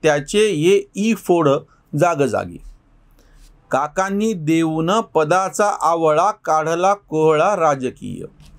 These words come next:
कांत सत्तेसाठी बनविली भेळ, परी काही मेळ, जमेची ना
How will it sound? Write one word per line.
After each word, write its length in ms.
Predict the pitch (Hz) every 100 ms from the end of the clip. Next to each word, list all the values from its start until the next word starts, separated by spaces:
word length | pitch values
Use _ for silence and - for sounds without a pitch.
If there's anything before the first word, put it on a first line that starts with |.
| - _ - - - _ -
कांत 360 | 151 180 208 202
सत्तेसाठी 920 | 156 156 147 160 151 - 120 135 196 262 _ _ _ _ -
बनविली 640 | 127 156 208 202 170 156
भेळ, 380 | 147 120 120 127 220 - _ _ _ -
परी 240 | 151 214
काही 360 | 196 160 147 147
मेळ, 340 | 135 117 131 190 _ _ _ -
जमेची 540 | 123 151 196 202 143 156
ना 220 | 123